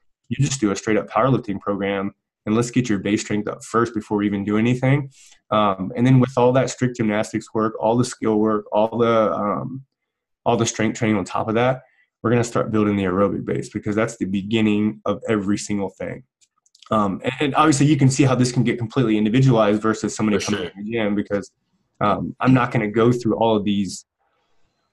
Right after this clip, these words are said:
Speaker 1: all of these different paths for somebody coming in the gym just wanting to get in shape because, uh, if I'm being honest, for ninety percent of people, that doesn't really matter. Like, they wanna come in, they wanna
Speaker 2: Yeah.
Speaker 1: lose body fat, they wanna, um,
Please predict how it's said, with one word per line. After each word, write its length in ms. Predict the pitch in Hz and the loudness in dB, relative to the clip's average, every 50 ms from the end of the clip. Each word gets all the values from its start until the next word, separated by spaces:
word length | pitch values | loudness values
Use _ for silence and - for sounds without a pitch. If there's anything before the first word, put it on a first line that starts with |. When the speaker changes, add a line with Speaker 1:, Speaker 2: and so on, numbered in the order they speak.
| _ _ | _ _
Speaker 1:
all 180 | - 127 131 | 2 2 2
of 80 | 120 110 | 2 2
these 160 | 117 117 110 | 2 0 2
different 380 | 107 120 107 - - - - - | 0 0 -2 0 -4 -8 -10 -8
paths 400 | - - 113 120 104 95 - - | -4 -2 -2 0 -2 -2 -4 -6
for 100 | 104 104 | -8 -8
somebody 300 | - - 110 107 101 101 | -4 -2 -2 -2 -2 -2
coming 180 | - 101 98 98 | -4 -6 -4 -4
in 80 | 95 | -4
the 60 | 95 92 | -4 -2
gym 260 | 101 113 107 101 98 | -2 0 0 0 -2
just 180 | 98 98 - | -4 -6 -6
wanting 240 | 98 95 - - 92 | -6 -6 -6 -6 -6
to 0 | |
get 140 | 92 98 90 | -6 -6 -6
in 80 | 98 104 | -6 -8
shape 300 | - - 120 107 92 - | -4 -2 -2 -2 -2 -4
because, 360 | 107 92 - 98 92 90 - _ _ _ _ _ _ _ | -6 -6 -6 -8 -8 -8 -12 _ _ _ _ _ _ _
uh, 260 | 104 101 95 85 - - | 0 0 0 0 0 -2
if 100 | 127 131 | 0 0
I'm 120 | 127 107 | 2 2
being 160 | 117 117 104 | 2 2 2
honest, 400 | 90 98 110 113 104 98 - - | 2 0 0 0 0 -2 -4 -4
for 200 | - 98 95 95 - - _ _ | -6 -6 -6 -6 -10 -14 _ _
ninety 420 | - - - 104 110 110 107 104 101 | -8 -6 -2 -2 0 0 0 -2 -2
percent 300 | - 113 107 - 107 92 | -4 -6 -6 -4 -8 -8
of 60 | - | -4
people, 240 | - 120 117 104 101 | -6 -4 -4 -2 -2
that 100 | 104 107 | -2 0
doesn't 200 | 104 101 101 98 | 0 -2 -2 -2
really 200 | 98 92 92 92 | -4 -4 -4 -4
matter. 300 | 92 90 87 82 85 - | -6 -6 -4 -4 -4 -4
Like, 140 | - 104 - | -4 -4 -2
they 80 | 107 | -2
wanna 140 | 107 110 107 | 0 0 -2
come 220 | 107 - 117 110 110 | -2 -2 -2 -2 0
in, 140 | 110 110 | 0 0
they 80 | 110 110 | 0 0
wanna 140 | 110 110 104 | 0 2 2
Speaker 2:
Yeah. 40 | 110 | 0
Speaker 1:
lose 120 | 113 110 | 0 -2
body 260 | - _ _ _ - _ - | -8 _ _ _ -20 _ -6
fat, 240 | 104 104 98 - - | -4 -2 -2 -4 -4
they 60 | 101 | -6
wanna, 280 | 101 101 98 98 95 95 _ _ _ - _ _ _ _ - | -4 -4 -4 -4 -6 -8 _ _ _ -20 _ _ _ _ -4
um, 320 | 98 95 90 82 - | -2 -2 -2 -2 -4